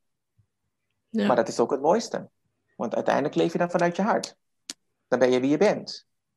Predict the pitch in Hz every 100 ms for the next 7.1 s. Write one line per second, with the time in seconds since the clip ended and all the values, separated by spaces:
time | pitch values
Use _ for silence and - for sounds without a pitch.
0 | _ _ 127 143 170 226 160 135 147 131
1 | 120 147 175 220 147 131 185 185 156 147
2 | - - 123 120 - 117 143 180 170 160
3 | 170 269 - - - - - 139 127 127
4 | 170 214 185 - - 117 104 - - _
5 | - 139 - - - - - 143 143 147
6 | 139 131 127 123 143 165 - 185 180 190
7 | -